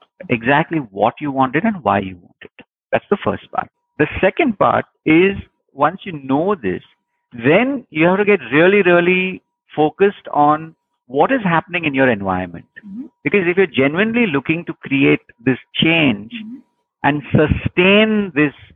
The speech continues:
Speaker 1: passion, profession, career, vocation that you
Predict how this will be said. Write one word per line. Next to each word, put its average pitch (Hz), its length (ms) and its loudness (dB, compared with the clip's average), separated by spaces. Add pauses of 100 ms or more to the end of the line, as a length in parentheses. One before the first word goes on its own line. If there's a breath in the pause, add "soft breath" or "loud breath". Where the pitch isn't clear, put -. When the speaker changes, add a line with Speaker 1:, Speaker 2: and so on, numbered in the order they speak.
(140)
Speaker 1:
passion, 147 760 -2 (180)
profession, 135 760 0
career, 123 420 4
vocation 113 520 -8
that 107 180 -4
you 104 220 -16